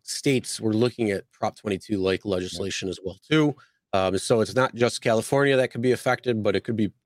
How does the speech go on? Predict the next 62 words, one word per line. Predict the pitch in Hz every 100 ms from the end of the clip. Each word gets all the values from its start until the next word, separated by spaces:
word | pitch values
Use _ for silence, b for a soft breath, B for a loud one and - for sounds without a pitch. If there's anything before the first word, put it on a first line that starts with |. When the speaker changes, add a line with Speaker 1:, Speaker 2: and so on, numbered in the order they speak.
| -
Speaker 1:
uh, | 98 90
more | 107 131
states, | 123 123 120 - 98
especially | - 120 - 120 110
depending | - 107 104 101
on, | 98 92 b b _
um, | 87 87 90 92 - 120 _
depending | 113 104 98
on |
how | 87 98
this | 95 90 -
D | 107 107 98
O | 95
L | 92 92
rule | 92 95 92 - -
also | 98 90 95
goes. | 92 76 98 -
So, | - 101 90
Speaker 2:
Yeah, | 98 92
I | 82 85
agree. | 82
Speaker 1:
uh, | 87 95
Speaker 2:
I | 98
mean, | 104
Speaker 1:
we'll | 110
Speaker 2:
you |
Speaker 1:
keep | 110
Speaker 2:
know, | 107
Speaker 1:
you |
Speaker 2:
people | 107 113
Speaker 1:
posted | 120 120 117
Speaker 2:
say, |
Speaker 1:
on | 117
that. | 131
Speaker 2:
"Oh, | 127
you | 113
guys | 117 117
talk | - 117 110
a |
lot | 113 113
about | 107 107 98
California, | 104 104 107 107 104 98
blah, | 95 95
blah, | 95
blah." | 92 90
I'm | 90
like, | 90 90
"As | 95 110 123
California | 123 113 110 113 104
goes, | 113 107
so | - 101
does | 101
the | 87
rest | 98 95
of | 95
the | 90
country." | 104 98 - -
I |
mean, | - 85 87
you |
know, | 87
it | 92